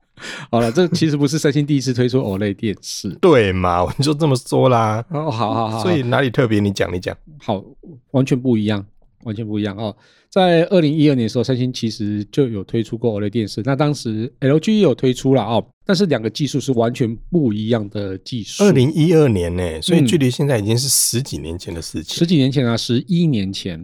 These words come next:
Speaker 2: 嗯哼。
Speaker 1: 哦，我，我，我先说L G好了。L G大家应该都很清楚啊，都是用什么白色O L E D，把它当成背光，前面有一个彩色滤光片，哦，借由彩色滤光片透出来的颜色。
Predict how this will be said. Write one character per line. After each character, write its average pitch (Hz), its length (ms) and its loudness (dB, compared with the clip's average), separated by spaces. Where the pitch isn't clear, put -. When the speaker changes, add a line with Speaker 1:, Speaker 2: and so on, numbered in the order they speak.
Speaker 2:
嗯 92 140 -2
哼。 107 260 -2
Speaker 1:
哦， 143 100 2
我， 139 220 -2
我， 147 200 0
我 151 80 2
先 190 140 4
说 180 160 2
L 113 140 2
G 117 160 0
好 110 140 0
了。 - 80 -18
L 156 80 4
G 196 100 0
大 196 140 2
家 180 100 4
应 175 120 4
该 180 80 4
都 165 100 4
很 117 100 2
清 127 160 -2
楚 120 140 -4
啊， 98 100 -6
都 135 120 -2
是 143 160 2
用 135 180 2
什 117 120 -12
么 107 220 -6
白 135 140 2
色 143 200 2
O 156 200 2
L 117 140 0
E 127 100 0
D， 139 220 -2
把 131 80 -2
它 139 40 2
当 147 100 2
成 135 140 0
背 135 180 2
光， 127 220 0
前 135 160 0
面 143 80 2
有 120 60 4
一 - 20 0
个 127 80 0
彩 117 140 -2
色 123 140 0
滤 127 120 4
光 120 180 2
片， 123 240 0
哦， 113 280 -2
借 160 140 2
由 127 100 4
彩 117 140 0
色 143 160 2
滤 123 100 4
光 123 200 0
片 123 200 2
透 123 200 -2
出 127 120 -6
来 107 140 -2
的 113 320 -4
颜 104 180 -6
色。 107 280 0